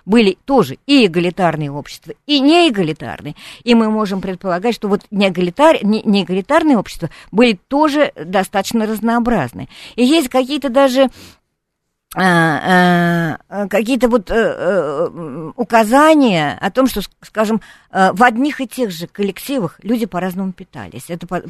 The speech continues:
э, би-, биологи пытаются это восстанавливать по, там, по составу костей там, и так далее, по каким-то своим основаниям, что вот к-, какие-то категории людей имели худший доступ к, э, п-, э, хорошей <laughs> пище, чем другие.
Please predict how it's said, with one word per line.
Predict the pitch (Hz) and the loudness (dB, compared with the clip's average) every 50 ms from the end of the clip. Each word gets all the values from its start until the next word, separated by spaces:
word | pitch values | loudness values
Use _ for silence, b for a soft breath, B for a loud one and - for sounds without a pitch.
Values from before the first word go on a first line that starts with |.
| - | -10
э, | - 220 | -8 -6
би-, | 190 185 180 185 | -4 -4 -4 -4
биологи | 185 160 214 208 214 214 214 214 175 170 | -2 2 2 4 4 4 2 0 -2 -6
пытаются | - 170 - - 165 175 165 - - 156 | -10 -12 -8 -6 -6 -6 -6 -8 -12 -16
это | - 156 | -12 -12
восстанавливать | 170 - - 180 190 190 180 156 - b b b b b | -12 -10 -6 -6 -6 -6 -6 -8 -12 b b b b b
по, | - | -10
там, | - 170 156 160 - | -6 -4 -4 -4 -6
по | - | -8
составу | - 175 156 - - 165 165 | -10 -10 -10 -8 -6 -8 -8
костей | - - 139 143 - - 202 202 | -6 -8 -12 -12 -10 -8 -8 -8
там, | 180 - 135 139 151 | -6 -6 -6 -8 -6
и | 120 | -8
так | - 151 170 | -10 -12 -10
далее, | 151 135 - - | -10 -10 -10 -10
по | - - | -10 -10
каким-то | 165 - 160 156 - | -10 -10 -10 -12 -12
своим | - - 147 143 - B B B B B B B | -12 -10 -10 -10 -10 B B B B B B B
основаниям, | - 156 - 175 175 160 151 139 143 147 147 147 | -12 -10 -8 -6 -6 -6 -6 -6 -6 -6 -8 -8
что | 139 - - 202 | -10 -10 -8 -8
вот | 175 - | -8 -8
к-, | - - _ _ _ _ | -10 -18 _ _ _ _
какие-то | - 202 190 - - 302 247 - | -4 -4 -4 -2 -4 -4 -4 -4
категории | - - 185 - 233 214 220 247 226 214 | -4 -6 -6 -4 -4 0 0 2 2 2
людей | 208 196 233 240 285 359 370 - b b _ _ | 0 -2 -4 -4 -2 -2 -4 -4 b b _ _
имели | 233 247 285 285 262 | 0 0 0 0 -2
худший | - - - 269 240 - - - 196 | -4 -4 -4 -4 -4 -4 -4 -6 -6
доступ | 185 165 202 185 - - - 143 _ _ | -6 -6 -6 -8 -8 -12 -18 -20 _ _
к, | _ 165 | _ -6
э, | 175 165 160 160 151 151 156 B B B B B _ | -4 -4 -4 -4 -6 -8 -10 B B B B B _
п-, | - - 220 165 - | -6 -6 -6 -6 -2
э, | - 214 208 - | 0 0 0 2
хорошей | - 214 214 214 190 - 220 | 2 2 2 2 2 0 -2
<laughs> | 202 | -4
пище, | - - 359 370 - - 202 - b b b | -2 0 0 0 0 -2 -6 -8 b b b
чем | _ - 233 220 208 | _ 0 0 0 0
другие. | 220 233 226 196 160 123 131 113 113 - | -2 -2 -4 -4 -6 -10 -10 -12 -12 -12